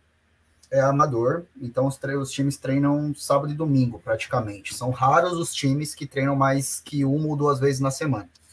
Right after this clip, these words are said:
E assim, se você é um atleta que se dedica, você vai tá lá todo sábado e domingo, tá?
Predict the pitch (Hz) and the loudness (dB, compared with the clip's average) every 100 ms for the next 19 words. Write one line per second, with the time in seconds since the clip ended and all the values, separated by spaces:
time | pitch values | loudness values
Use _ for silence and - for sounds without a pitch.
0 | - _ _ _ _ _ - - - 160 | -20 _ _ _ _ _ -20 -20 -4 4
1 | 180 - 196 139 95 - - - 165 196 | 4 4 2 2 0 -6 -8 -4 -2 -2
2 | - 220 214 180 143 123 127 113 104 92 | 0 4 4 6 6 6 2 0 -2 -6
3 | - 123 117 110 - - 120 113 110 104 | -10 -8 -8 -8 -10 -8 -6 -6 -6 -8
4 | 98 101 110 127 180 180 - - _ _ | -10 -10 -6 -2 -2 -2 -4 -6 _ _
5 | 117 110 123 120 131 143 135 131 139 - | -10 -6 -2 2 2 4 4 6 2 0
6 | 143 151 170 135 127 135 139 170 131 101 | -2 -2 2 4 4 4 2 2 2 0
7 | 82 _ _ _ - - | -8 _ _ _ -16 -14